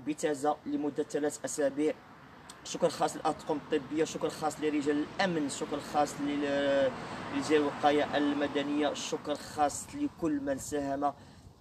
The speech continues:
في القضاء على الكوفيد تسعطاش وكل ما ساهم في محاربه الكوفيد تسعطاش، وشكر خاص ايضا لجلاله الملك محمد السادس، نسال الله صاحب الخطه السباقيه للقضاء على كوفيد تسعطاش بالمملكه المغربيه. ايام الحجر الصحي والان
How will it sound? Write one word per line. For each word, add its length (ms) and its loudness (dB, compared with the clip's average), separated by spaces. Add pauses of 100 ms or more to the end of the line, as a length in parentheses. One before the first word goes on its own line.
(460)
في 80 -6
القضاء 640 4
على 140 -4
الكوفيد 360 -6
تسعطاش 500 -6
وكل 280 -4
ما 100 -2
ساهم 480 -2
في 160 -12
محاربه 480 0
الكوفيد 380 -8
تسعطاش، 420 -8
وشكر 320 -6
خاص 240 -6
ايضا 200 -4
لجلاله 360 -6
الملك 320 -4
محمد 340 -4 (100)
السادس، 500 -2
نسال 180 -6
الله 260 0 (420)
صاحب 220 -6
الخطه 320 -4
السباقيه 760 -4
للقضاء 500 -2
على 160 -4
كوفيد 280 -8
تسعطاش 420 -8
بالمملكه 800 -4 (120)
المغربيه. 840 -4 (360)
ايام 220 2
الحجر 400 -4
الصحي 480 -4
والان 680 -4